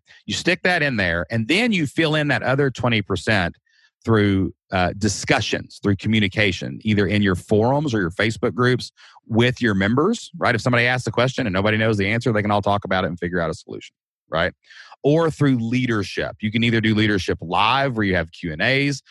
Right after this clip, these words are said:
or you can have people on your team who can go in and answer questions and point people to the right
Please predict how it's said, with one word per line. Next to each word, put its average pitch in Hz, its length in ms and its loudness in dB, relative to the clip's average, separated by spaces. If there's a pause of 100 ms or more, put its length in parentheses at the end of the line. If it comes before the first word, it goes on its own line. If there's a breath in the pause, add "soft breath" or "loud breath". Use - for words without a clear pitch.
(220 loud breath)
or 165 220 4
you 135 120 0
can 131 100 0
have 117 160 0
people 117 320 -2
on 104 220 0
your 98 100 0
team 107 380 -2
who 104 80 0
can 98 120 -10
go 92 160 0
in 95 120 0
and 82 100 -6
answer 90 260 -4
questions 87 460 -2
and 82 120 -6
point 90 260 -6
people 80 260 -6
to 80 100 -8
the 78 80 -4
right 73 260 -4